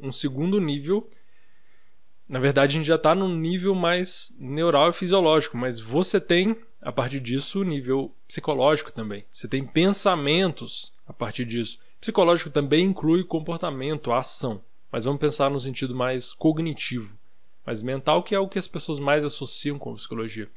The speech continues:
Isso, e toda essa resposta que foi programada pela genética, estimulada pelo ambiente,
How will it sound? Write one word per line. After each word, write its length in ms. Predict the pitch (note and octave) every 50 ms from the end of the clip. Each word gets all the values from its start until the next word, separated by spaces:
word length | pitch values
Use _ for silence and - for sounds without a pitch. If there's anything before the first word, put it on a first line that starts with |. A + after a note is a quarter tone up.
| - - - - - - - - - - - - - - - -
Isso, 400 | B2+ B2 - - - D#3 D3 -
e 160 | C#3+ C#3+ D3+
toda 240 | D3 - F3+ F#3+ G#3+
essa 140 | A3 G#3+ -
resposta 680 | F#3 E3+ E3 D#3+ - - - - D3 D#3 F3+ E3 - C#3
que 80 | - -
foi 100 | B2+ -
programada 560 | - C3 B2 B2 C#3 D#3 F#3 G#3+ A3 A3 A3
pela 220 | A3 G3+ G3 F#3+
genética, 580 | E3 F3 F3 D#3 D3+ C#3+ C3+ C3+ C3 - - B2+
estimulada 680 | A#2+ - - - C#3 C3+ C3+ C3 C3+ C#3 D3+ F3+ F#3+ F#3
pelo 240 | - - D#3 C#3+ C#3+
ambiente, 560 | C3+ C3 A#2+ A#2+ A#2+ A#2+ A#2+ A#2 A2 - -